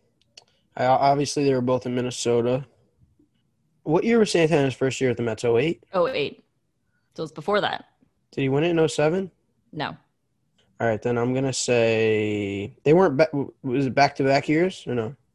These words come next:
Speaker 2: I'm not s-, I've given you enough.
Speaker 1: Hey,
Speaker 2: <laughs>
Speaker 1: I gave you
Speaker 2: Okay,
Speaker 1: one
Speaker 2: fine.
Speaker 1: before.
Speaker 2: No, it was not back-to-back years. All right.
Speaker 1: All right. Uh, I'm gonna go one year was oh six. No, I'm gonna go oh four and oh six.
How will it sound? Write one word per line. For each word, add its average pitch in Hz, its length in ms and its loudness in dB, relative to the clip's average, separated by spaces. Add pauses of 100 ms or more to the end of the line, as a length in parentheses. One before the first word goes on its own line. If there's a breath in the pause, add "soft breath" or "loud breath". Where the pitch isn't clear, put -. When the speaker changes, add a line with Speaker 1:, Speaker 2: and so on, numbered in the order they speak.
(360)
Speaker 2:
I'm 202 220 -6
not 294 240 -8
s-, - 80 -8
I've 175 240 0
given 247 200 0
you 165 100 -2
enough. - 300 -10 (160)
Speaker 1:
Hey, 123 300 4 (400)
Speaker 2:
<laughs> - 380 -8
Speaker 1:
I - 60 4
gave 170 300 4
you 175 120 6
Speaker 2:
Okay, 285 160 6
Speaker 1:
one 277 80 2
Speaker 2:
fine. 233 200 6
Speaker 1:
before. - 240 4
Speaker 2:
No, 220 280 10
it 196 80 4
was 208 160 4
not 226 220 6
back-to-back 175 440 2
years. - 320 -10
All 175 100 -2
right. 175 180 -4 (500)
Speaker 1:
All 131 80 0
right. 120 320 2 (320)
Uh, 135 220 2
I'm 143 120 2
gonna 165 200 6
go 151 180 8
one 147 240 6
year 170 180 6
was 156 240 6
oh 143 120 6
six. - 600 0 (840)
No, 123 420 -2
I'm 127 160 -4
gonna 151 140 0
go 135 160 4
oh 131 100 2
four 139 280 0
and 131 80 0
oh 120 60 0
six. - 440 -4